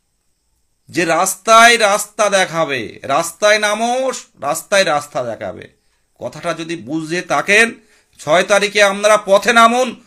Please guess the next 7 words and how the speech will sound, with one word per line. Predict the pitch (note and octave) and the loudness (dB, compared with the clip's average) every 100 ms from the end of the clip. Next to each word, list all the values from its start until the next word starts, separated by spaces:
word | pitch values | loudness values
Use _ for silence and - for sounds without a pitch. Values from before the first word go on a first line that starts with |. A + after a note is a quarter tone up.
| _ - | _ -2
হকের | D3+ G3+ C#4 C4 | 2 6 6 6
দাবি | B3 A3+ | 4 2
ছিনিয়ে | - G3 F#3+ E3+ | -2 -2 -2 -2
নিন। | C#3+ B2 G2 _ _ _ _ _ _ _ _ - | -2 -8 -12 _ _ _ _ _ _ _ _ -12
বঞ্চিত | A2+ A3+ C4+ C4 B3+ | -4 -2 -2 -2 4
বাইশ | B3+ A#3 A#3 | 6 6 4
স্টেট, | - A3+ G3 - _ | 0 0 0 -2 _